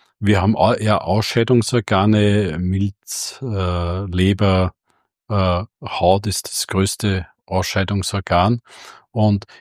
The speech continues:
jetzt, wie kann ich die Ausscheidungsorgane, diese,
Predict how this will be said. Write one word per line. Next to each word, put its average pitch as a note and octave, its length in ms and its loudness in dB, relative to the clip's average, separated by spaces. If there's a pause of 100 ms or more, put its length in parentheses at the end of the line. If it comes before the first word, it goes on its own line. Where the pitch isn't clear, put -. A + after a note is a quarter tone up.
jetzt, G#2+ 380 -6
wie B2 240 2
kann A2 280 0
ich A#2 240 -2
die G#2+ 360 0 (200)
Ausscheidungsorgane, A2 1200 0
diese, G2+ 500 0